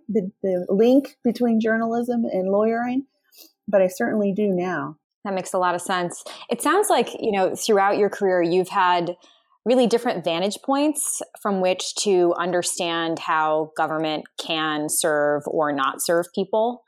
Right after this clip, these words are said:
Speaker 2: um, and the other sort of institutions and, um, and mechanisms that have to step in to provide support to people. So I'm really interested in hearing more about your work at Always, which is the acronym for the organization that you founded,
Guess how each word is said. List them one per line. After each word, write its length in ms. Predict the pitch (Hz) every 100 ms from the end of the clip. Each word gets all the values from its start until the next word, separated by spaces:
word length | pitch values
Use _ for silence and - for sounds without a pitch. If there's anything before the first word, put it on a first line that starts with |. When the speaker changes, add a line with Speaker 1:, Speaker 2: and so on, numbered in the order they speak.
| - - _ -
Speaker 2:
um, 500 | 175 165 160 156 160 -
and 340 | 180 170 170 151
the 100 | 185
other 380 | 180 180 175 175
sort 260 | 170 180 170
of 320 | 160 156 147 - -
institutions 960 | 190 - 180 180 170 175 160 160 156 - 175
and, 520 | 160 160 156 156 156 - - -
um, 520 | 170 156 147 143 160 _ _ _ _ _ - -
and 100 | 196
mechanisms 640 | 180 175 190 170 165 156 -
that 260 | 165 - -
have 180 | - 170
to 80 | 175
step 300 | - 160 156
in 420 | 156 156 147 143 -
to 80 | -
provide 320 | 160 151 147
support 340 | 156 - 160 165
to 80 |
people. 360 | 170 165 156 151
So 360 | - 190 170 160 - -
I'm 140 | 226
really 260 | 240 311 311
interested 280 | 240 226 214
in 80 | 202
hearing 200 | 202 180
more 160 | 180
about 240 | 175 - 170
your 120 | 170
work 300 | 165 170 165 -
at 120 | 185 185
Always, 600 | 190 170 147 175 302 -
which 180 | 180 180
is 280 | 170 - - _ -
the 60 |
acronym 440 | 233 220 240 220 208
for 60 |
the 100 | 185
organization 480 | 180 180 185 165 180
that 100 | 165
you 100 | 165
founded, 580 | 170 160 165 160 156